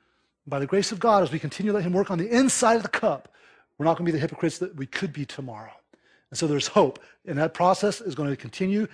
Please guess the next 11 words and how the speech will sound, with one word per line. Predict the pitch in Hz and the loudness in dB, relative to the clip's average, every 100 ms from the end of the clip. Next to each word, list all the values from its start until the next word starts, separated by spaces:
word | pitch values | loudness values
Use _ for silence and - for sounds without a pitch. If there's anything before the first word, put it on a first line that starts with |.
| - | -12
until | 127 135 | -14 -10
one | 110 180 247 | -2 0 0
day | 151 135 131 127 - - | 0 -2 -2 -6 -14 -6
we're | 135 | -6
face | - 156 | 0 -2
to | 151 | -2
face | 156 143 127 | -2 -4 -4
with | 113 | -8
Jesus. | 135 131 117 135 - - - _ _ _ _ _ _ _ | -8 -8 -10 -18 -18 -20 -20 _ _ _ _ _ _ _
We | 156 | -4
should | 185 160 | -4 -4